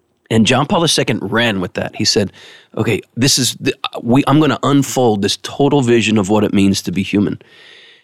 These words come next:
And, and I've, I've most often understood that in the abstract, a total vision of man, kind of a,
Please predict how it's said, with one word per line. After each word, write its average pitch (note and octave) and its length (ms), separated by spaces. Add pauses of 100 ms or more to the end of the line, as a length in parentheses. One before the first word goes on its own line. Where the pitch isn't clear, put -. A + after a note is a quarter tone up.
(240)
And, A#2+ 320
and B2 140
I've, C#3 320
I've C#3+ 300 (160)
most F#3 420 (540)
often A#2+ 420
understood C#3 480
that A#2+ 180
in A#2 120
the A2+ 160
abstract, G#2+ 580
a - 20
total - 280
vision A#2+ 480
of G2 180
man, G2 400
kind B2 240
of A2+ 80
a, G#2+ 140